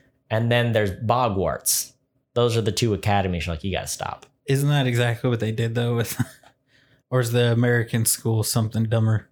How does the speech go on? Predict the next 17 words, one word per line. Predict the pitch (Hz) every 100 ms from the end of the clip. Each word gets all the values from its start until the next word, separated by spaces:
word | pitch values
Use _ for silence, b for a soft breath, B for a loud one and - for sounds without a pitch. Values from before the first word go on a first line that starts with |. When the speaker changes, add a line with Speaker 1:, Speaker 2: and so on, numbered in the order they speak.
| _
Speaker 2:
It | 123
sounds | - 170 117
dumber. | 110 113 110 - _ _ _ _ _ _ -
Speaker 1:
I | 202
don't | 196
know. | 131 120
I | 127
didn't | 175 143
watch | 117 120
enough | 120 120 113
of | 113
the, | 113 110 - _ _ -
of | 113 101
the | 107 104 95 135 _ _ _ -
mythical | 113 107 110 104 101
beasts | 101 104 - -
to | 95 90 82